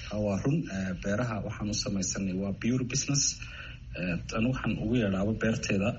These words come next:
ama beerahayga inay yihiin boosheriyo. Oonan, eh, sidii dadkii hore odhan jiray, eh, "Hebel beer buu leeyahay." Eh, aanan iminka beerba u arkaynin. Anigu ay tahay un, un wax,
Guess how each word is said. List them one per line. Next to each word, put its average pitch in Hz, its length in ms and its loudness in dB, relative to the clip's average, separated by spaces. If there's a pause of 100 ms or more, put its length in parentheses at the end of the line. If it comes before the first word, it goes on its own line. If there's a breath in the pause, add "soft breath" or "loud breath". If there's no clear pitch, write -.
(560 loud breath)
ama 101 200 0
beerahayga 101 600 2
inay 110 200 4
yihiin 104 280 4
boosheriyo. 98 580 4 (720 loud breath)
Oonan, 104 320 0 (120)
eh, 90 340 -2 (260)
sidii 110 320 0
dadkii - 300 -2
hore 107 220 2
odhan 110 240 2
jiray, 110 340 0
eh, 98 220 -2
"Hebel 107 260 0
beer 113 240 6
buu 104 200 -2
leeyahay." 104 460 2 (640)
Eh, 90 320 -4
aanan 101 380 -2
iminka 98 380 -2
beerba 104 320 2
u 107 160 2
arkaynin. 95 520 0
Anigu 107 360 0
ay 95 200 0
tahay - 240 -4
un, 110 220 0
un 101 140 0
wax, 92 160 -2